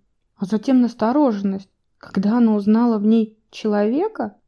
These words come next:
Вэл отвернулась, опустила голову и больше не смотрела по сторонам, чувствуя медленно поднимающуюся злость на Раза, так и не открывшего самого главного. «Я скоро»,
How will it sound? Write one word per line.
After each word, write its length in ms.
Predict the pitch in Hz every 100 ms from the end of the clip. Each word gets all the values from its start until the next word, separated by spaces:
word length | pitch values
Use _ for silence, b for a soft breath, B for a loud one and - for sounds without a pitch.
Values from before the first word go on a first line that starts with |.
| _ -
Вэл 220 | 214 294
отвернулась, 800 | 285 233 247 254 233 196 180 _ -
опустила 500 | 196 220 - 240 220
голову 460 | 208 240 262 214 202
и 20 |
больше 380 | 208 262 - 208
не 80 |
смотрела 520 | 202 208 202 214 202 190
по 140 | 190
сторонам, 580 | - 202 190 190 185 185 _ _ -
чувствуя 420 | 302 302 226 214
медленно 460 | 233 247 214 202
поднимающуюся 1120 | 196 196 202 214 214 208 - 202 196 190 202 196
злость 340 | 208 226 226
на 180 | 202 202
Раза, 380 | 196 190 202 - _ _ _
так 200 | 226 220
и 40 | 208
не 120 | 208
открывшего 600 | 220 - 247 233 - 190
самого 460 | 185 - 196 185 190
главного. 580 | 208 208 196 190 196 202 _ _ _ _ _ _ _ _ -
«Я 160 | 220 233
скоро», 480 | - 262 220 202